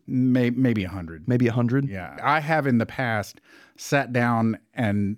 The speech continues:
Speaker 1: seen a YouTube compilation. These are all the ads that showed during the Super Bowl in whatever year. And you can literally sit down and watch all of the thirty-second ads in a relatively short
Speaker 2: Yeah,
Speaker 1: period
Speaker 2: so maybe
Speaker 1: of time.
Speaker 2: seventy-five to a hundred
Speaker 1: Yeah.
Speaker 2: commercials.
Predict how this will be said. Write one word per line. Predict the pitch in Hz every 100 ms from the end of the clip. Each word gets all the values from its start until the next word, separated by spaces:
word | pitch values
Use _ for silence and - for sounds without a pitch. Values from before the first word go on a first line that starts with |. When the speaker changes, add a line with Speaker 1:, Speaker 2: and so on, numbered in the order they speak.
| -
Speaker 1:
seen | - 131 117
a | 110 104
YouTube | 110 113 113 95
compilation. | 107 98 98 98 92 98 90 90
These | 107 101
are | 104
all | 98
the | 101 95
ads | 95 -
that | 90
showed | - 98 95 90
during | 95 95
the | 90
Super | 85 87
Bowl | 92 87 92
in | 90 90 87
whatever | 98 87 85
year. | 87 90 85 - - - -
And | 107
you | 117 156
can | 151 135
literally | 139 135 123 113
sit | - 110
down | 113 110 101
and | 101 101
watch | 104 110 101 - - -
all | 110 123 120
of | 113 107
the | 107
thirty-second | - 110 104 107 98 98
ads | 95 90 87 85 - - -
in | - 117
a | 110
relatively | 113 127 117 104 110 92 92
short | 92 87 82
Speaker 2:
Yeah, | -
Speaker 1:
period | 85 71
Speaker 2:
so |
maybe | 185 143
Speaker 1:
of | 117
time. |
Speaker 2:
seventy-five | 120 107 104 90 95
to | 92
a |
hundred | 95 92 65
Speaker 1:
Yeah. |
Speaker 2:
commercials. | 73 92 95 101